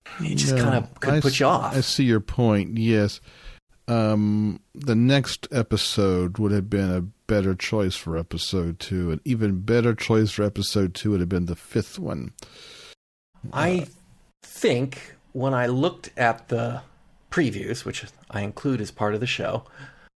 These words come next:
Speaker 1: I thought this one looked pretty good <clears throat> from last time. I thought, "This looks like this might be promising." And I was wrong. But then the, the previews for the next one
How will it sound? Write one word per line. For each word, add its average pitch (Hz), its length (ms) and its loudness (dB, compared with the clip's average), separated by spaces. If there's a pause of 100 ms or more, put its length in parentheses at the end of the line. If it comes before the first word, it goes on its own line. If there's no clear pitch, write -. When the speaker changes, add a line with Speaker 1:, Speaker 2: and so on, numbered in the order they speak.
(200)
Speaker 1:
I 131 80 0
thought 151 280 0
this 127 180 -4
one 117 100 0
looked 110 240 -2
pretty 104 200 -4
good 95 340 0 (640)
<clears throat> 165 360 0
from 110 160 0
last 120 300 2
time. 95 180 -2
I 107 40 -2
thought, 143 180 -4
"This - 240 -2
looks 240 160 2
like - 140 2
this 117 140 -2
might - 180 4
be 104 80 0
promising." 98 520 -2 (600)
And 101 560 0 (800)
I 107 80 0
was 98 140 -2
wrong. 101 240 0 (340)
But 147 440 4
then 151 360 4 (100)
the, 117 540 4 (200)
the 123 120 -4
previews 156 540 -2
for 131 120 -6
the 110 100 2
next 139 460 -2
one 92 360 -4